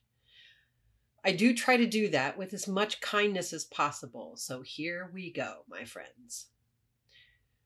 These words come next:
Recently, a senatorial candidate in the U S said multiple times that people should not be able to easily leave a marriage,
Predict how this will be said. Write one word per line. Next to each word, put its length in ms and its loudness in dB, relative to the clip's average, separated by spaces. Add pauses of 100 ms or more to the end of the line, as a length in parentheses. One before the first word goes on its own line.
(220)
Recently, 720 2 (340)
a 80 2
senatorial 720 2
candidate 680 -2
in 140 -4
the 60 -4
U 280 -4
S 460 -2
said 600 -2
multiple 480 0
times 560 -10 (300)
that 180 2
people 360 -2
should 240 -4
not 320 4
be 160 0
able 180 -4
to 260 -10
easily 480 4
leave 220 -2
a 80 0
marriage, 540 0